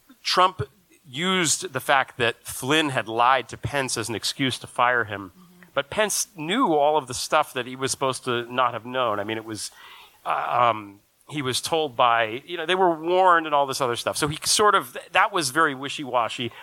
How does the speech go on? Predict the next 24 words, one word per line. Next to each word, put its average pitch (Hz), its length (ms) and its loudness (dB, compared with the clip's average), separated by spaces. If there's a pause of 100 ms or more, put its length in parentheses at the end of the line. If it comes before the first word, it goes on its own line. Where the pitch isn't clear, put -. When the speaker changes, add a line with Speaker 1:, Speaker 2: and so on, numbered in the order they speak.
(120)
Speaker 1:
We 165 100 4
Speaker 2:
Well 190 80 6
Speaker 1:
never 208 160 4
really 156 400 -2
got 135 240 6
a 123 60 2
good 131 260 0
explanation 127 720 -2
out 113 240 2
of, 104 300 -6 (160)
out 113 160 0
of 104 80 -4
it. 107 120 -10
It 156 120 -6
wasn't 180 320 0
pressed. - 720 -4
You 269 60 -4
Speaker 2:
No, 285 80 2
Speaker 1:
know? 294 100 4
Speaker 2:
and 285 100 4
I 277 80 6
remember 277 460 2
hearing, 220 640 0 (100)
uh, 185 460 4